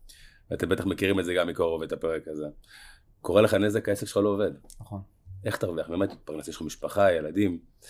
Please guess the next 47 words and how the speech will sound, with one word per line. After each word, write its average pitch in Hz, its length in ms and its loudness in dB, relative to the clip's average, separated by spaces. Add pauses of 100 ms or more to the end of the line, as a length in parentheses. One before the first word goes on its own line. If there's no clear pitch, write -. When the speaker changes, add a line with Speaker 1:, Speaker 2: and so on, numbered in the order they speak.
(640)
Speaker 1:
אז 76 400 -8
ל-, 85 420 -4
לדעתי, 85 500 2
בשלב 98 380 0
הראשון 104 280 2
שמישהו 98 260 -2
לא 95 40 2
עושה 95 120 -2
ביטוח 87 240 -2
נזק, 104 280 -2
קודם 117 300 0
כל, 131 260 2 (340)
לבוא 85 200 2
ולהסביר 92 420 4
לו 107 60 6
את - 80 -2
החלק 101 300 -2
הזה. 90 200 2 (400)
זה 82 180 0
לא 107 120 8
דירה 120 380 6 (280)
שאתה - 320 0
יכול 101 300 2
לעבור 98 220 2
לגור 92 240 -2
אצל 90 160 -4
ההור-, 85 280 2
ההורים 98 280 2
בינתיים, 101 420 2
עד 85 80 -4
שיעשו 87 260 -6
לך 87 120 -6
את 87 140 -4
ה-, 85 140 2 (320)
יתקנו 95 320 0
לך 92 80 -2
את 90 100 -4
הבית, 104 280 4
ישפצו - 380 -2
לך 117 140 4
אותו. 104 400 2 (300)
זה 82 120 -6
לא 120 140 4
שם. 87 280 -2 (340)
זה 85 140 -6
הפרנסה 82 560 2
שלך. 113 280 -2